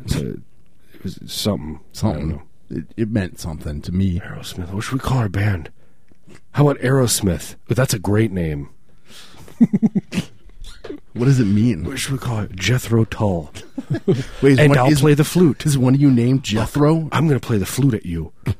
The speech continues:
Speaker 1: And then you're gonna play the drums, okay?
Speaker 2: No, my name's Ian, and I'm gonna play the flute
Speaker 1: Yeah.
Speaker 2: at you.
Speaker 1: Yeah. F-, fair enough. And we're gonna be huge. 'Cause back then there weren't that many bands and it didn't matter.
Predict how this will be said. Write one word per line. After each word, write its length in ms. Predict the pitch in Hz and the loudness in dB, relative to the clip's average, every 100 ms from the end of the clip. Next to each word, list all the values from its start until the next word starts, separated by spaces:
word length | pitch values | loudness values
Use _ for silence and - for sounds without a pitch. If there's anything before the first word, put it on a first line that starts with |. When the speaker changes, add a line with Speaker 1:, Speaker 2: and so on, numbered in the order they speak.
| - - - - - | -8 -20 -20 -8 -4
Speaker 1:
And 140 | 139 | -2
then 60 | 131 | 0
you're 120 | 120 | -2
gonna 160 | 104 120 | -2 -2
play 180 | 123 | 0
the 80 | 104 | 0
drums, 500 | 92 104 92 80 - - | 0 -2 -2 -4 -8 -4
okay? 160 | 101 | 2
Speaker 2:
No, 80 | 123 | 4
my 140 | 123 | 4
name's 280 | 127 143 127 - | 4 4 2 0
Ian, 320 | 151 139 98 | 2 4 4
and 120 | 104 101 | 0 2
I'm 80 | |
gonna 140 | 117 123 | 2 2
play 240 | - 117 | 2 0
the 80 | 104 | 0
flute 440 | - - 110 127 - | -4 -4 2 2 2
Speaker 1:
Yeah. 140 | 95 | -2
Speaker 2:
at 80 | - | -2
you. 300 | 113 98 85 - - | -2 0 -2 -6 -8
Speaker 1:
Yeah. 180 | 82 71 - - - - - - - - - - | -8 -8 -10 -20 -20 -20 -20 -20 -20 -20 -16 -14
F-, 440 | 90 - - 110 | -12 -10 -6 -6
fair 260 | - 127 131 | 0 4 6
enough. 480 | 147 139 - - - - - - - - | 6 4 0 -8 -12 -14 -20 -18 -6 2
And 80 | 127 | 4
we're 80 | |
gonna 100 | 120 110 | 4 2
be 80 | |
huge. 320 | 107 143 135 - - | 2 4 4 2 -8
'Cause 120 | - 120 | -10 0
back 220 | 156 151 | 0 2
then 160 | 151 | 2
there 100 | 143 | 4
weren't 180 | 135 131 | 4 2
that 120 | 123 123 | 0 2
many 160 | 117 | 2
bands 380 | 101 113 117 101 | 2 2 2 0
and 80 | 98 | -2
it 60 | 87 | -2
didn't 180 | 98 92 | -2 0
matter. 360 | 95 92 78 | -2 -2 -6